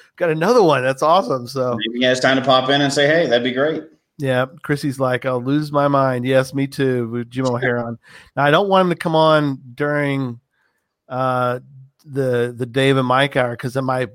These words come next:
Speaker 1: the worlds would collide and my, my brain would explode. 'Cause, uh,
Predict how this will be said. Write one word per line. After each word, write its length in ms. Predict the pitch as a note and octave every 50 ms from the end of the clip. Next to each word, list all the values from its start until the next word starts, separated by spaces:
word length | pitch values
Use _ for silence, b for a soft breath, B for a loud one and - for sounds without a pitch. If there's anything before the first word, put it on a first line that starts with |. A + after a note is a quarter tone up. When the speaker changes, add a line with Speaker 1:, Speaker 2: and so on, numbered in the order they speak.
| C#3+ C3+ A2+ A2+
Speaker 1:
the 80 | C3+
worlds 380 | C3 B2 C3+ D3 D3+ D3+ C#3+ B2
would 120 | C3+ C#3 C#3
collide 460 | - - C#3+ C3+ C3+ C3+ C3+ C3 C3
and 80 | C3 C3
my, 180 | B2+ A#2+ C3 C3+ A#2+ A#2
my 140 | A#2 C3 C3
brain 340 | - - - C3+ C3+ C3+ C#3
would 100 | C3+ B2+
explode. 580 | B2+ - - - - C3+ C#3 C#3 C3+ C3 C3 B2+ - -
'Cause, 240 | C#3+ C#3 C3 - - B B B B B B B B B B B B B _ -
uh, 460 | - C3 C3 B2+ C3 C3 B2+ B2 B2